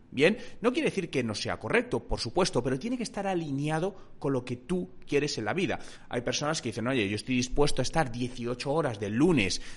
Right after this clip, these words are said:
a domingo para que esto escale y estar todo el día viajando", tal. Perfecto, genial. Pero hay otras personas que dicen, "Oye, mira, yo es que tengo un estilo de vida que a mí me gusta mantener este estilo de vida". Entonces, por eso te digo que tengas muy claro antes de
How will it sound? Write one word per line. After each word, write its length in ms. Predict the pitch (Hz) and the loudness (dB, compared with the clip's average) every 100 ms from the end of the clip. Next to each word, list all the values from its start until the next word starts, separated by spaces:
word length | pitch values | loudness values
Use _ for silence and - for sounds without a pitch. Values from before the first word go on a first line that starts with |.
| - | -10
a 140 | - 113 | -6 -4
domingo 560 | 113 165 190 147 104 | -2 0 2 2 2
para 180 | - - | -2 -8
que 120 | - | -8
esto 180 | 107 123 | -8 -2
escale 500 | 117 - 165 175 208 208 - | -2 4 6 8 6 4 -6
y 80 | 123 | -6
estar 240 | 110 123 120 | -6 -8 -4
todo 120 | 131 | -2
el 60 | |
día 140 | 127 135 | -2 -2
viajando", 640 | 143 - 185 185 185 185 | -2 4 6 6 4 2
tal. 200 | 180 165 - - - | 0 -4 -10 -18 -16
Perfecto, 460 | - - 196 - - - - | -16 -10 -10 -10 -20 -20 -20
genial. 600 | - 113 117 151 - - - - - | -14 -12 -8 -8 -8 -12 -18 -18 -4
Pero 140 | 175 202 | 4 4
hay 40 | |
otras 140 | 220 | 4
personas 280 | 220 190 226 | 0 2 2
que 80 | 156 | 0
dicen, 140 | 127 | 0
"Oye, 160 | 131 156 | 4 4
mira, 200 | 151 135 | 6 4
yo 140 | 110 | 4
es 100 | 110 | 2
que 100 | 135 | 2
tengo 240 | 127 117 117 | 0 0 0
un 80 | 113 | -2
estilo 300 | - 123 120 | -4 -2 -2
de 100 | 127 | 0
vida 540 | 185 190 226 - - | 0 2 2 -2 -8
que 80 | - | -6
a 60 | 117 | -2
mí 120 | 233 | 0
me 100 | 202 | 2
gusta 280 | 147 - 127 | 0 -2 0
mantener 380 | 110 107 113 | 0 2 0
este 160 | 113 - | 0 -2
estilo 320 | 101 110 95 | -4 -4 -2
de 100 | 87 | 0
vida". 220 | 95 170 | 2 2
Entonces, 180 | 110 117 | 2 0
por 160 | - 139 | 0 -2
eso 140 | 254 | 0
te 80 | 220 | 0
digo 240 | 180 185 | 2 0
que 80 | 165 | 0
tengas 260 | 165 185 156 | -2 -2 0
muy 160 | 160 | -2
claro 260 | 139 127 123 | 2 2 4
antes 280 | 135 180 | 4 4
de 120 | 147 | 2